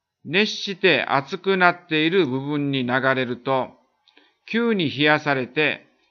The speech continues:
試験管が割れてしまう恐れがあります。だから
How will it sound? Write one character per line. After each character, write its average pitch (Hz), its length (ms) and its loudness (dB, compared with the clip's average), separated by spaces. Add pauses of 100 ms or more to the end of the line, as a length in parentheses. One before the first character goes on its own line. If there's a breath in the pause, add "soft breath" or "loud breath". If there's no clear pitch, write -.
試 - 200 -8
験 170 340 0
管 165 340 2
が 160 360 4
割 143 240 4
れ 190 60 2
て 180 180 0
し 139 160 -6
ま 147 240 2
う 147 120 -2
恐 127 240 -4
れ 135 140 -2
が 170 140 6
あ 135 60 4
り 110 80 -6
ま 101 140 -12
す。 - 220 -20 (1040)
だ 180 160 2
か 196 160 6
ら 196 340 6